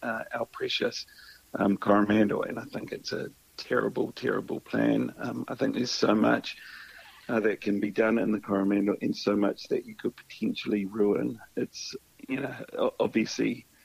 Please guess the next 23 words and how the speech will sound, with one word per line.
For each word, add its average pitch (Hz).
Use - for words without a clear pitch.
there's 95
high -
rainfall, 104
there's 98
a -
whole -
lot -
of -
toxic -
heavy 113
metals. 107
The 123
Coromandel's 135
already 104
been 104
dug 135
up -
once. -
It -
doesn't 131
seem 120
like 127
there's 123